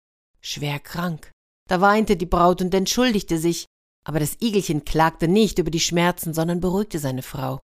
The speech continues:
"Ich weiß sehr wohl, dass du das nicht aus Bosheit getan hast, aber hättest du dich doch vorher mit mir besprochen. Siehst du,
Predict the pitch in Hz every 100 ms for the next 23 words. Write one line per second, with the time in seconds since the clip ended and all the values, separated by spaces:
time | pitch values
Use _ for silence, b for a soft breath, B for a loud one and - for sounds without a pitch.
0 | - 156 160 180 180 185 170 208 202 196
1 | 185 175 185 185 - - - 165 175 139
2 | - - - 127 120 123 123 - - -
3 | 160 170 196 185 - 156 165 160 - 151
4 | 160 156 151 156 151 160 - - - 160
5 | 175 - - _ _ _ - 202 208 220